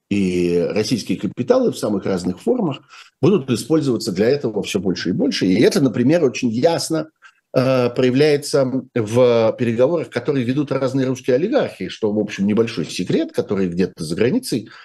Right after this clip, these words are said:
пытаются, так сказать, выкупить свои санкции и свою репутацию. И есть довольно много известных случаев, когда крупные российские финансисты или промышленники говорят: "А давайте мы пожертвуем там миллиард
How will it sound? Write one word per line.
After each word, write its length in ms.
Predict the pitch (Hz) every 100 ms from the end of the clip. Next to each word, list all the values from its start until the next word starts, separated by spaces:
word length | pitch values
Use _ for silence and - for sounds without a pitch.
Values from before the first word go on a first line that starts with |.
| - - -
пытаются, 420 | 117 180 185 147
так 160 | 131
сказать, 380 | - 131 123 -
выкупить 460 | 113 160 107 92 -
свои 260 | - 98 90
санкции 520 | - 226 - 127 95
и 40 |
свою 280 | - 101 95
репутацию. 720 | 87 - - 247 - - 120 101
И 160 | 104
есть 140 | 120 101
довольно 280 | 101 92
много 380 | 95 104 90 78
известных 440 | 82 90 - 90 -
случаев, 380 | 254 240 156 113 _ _ - - _ -
когда 180 | 117
крупные 380 | 113 143 151 117
российские 460 | 107 101 131 - 95
финансисты 560 | 101 95 - 90 -
или 240 | 82 85 85
промышленники 560 | - - 240 - -
говорят: 340 | 90 90 76 87
"А 40 |
давайте 320 | 131 277 -
мы 120 | 156 -
пожертвуем 580 | 110 117 131 104 87
там 200 | 80 76 92
миллиард 580 | 98 101 104 131 113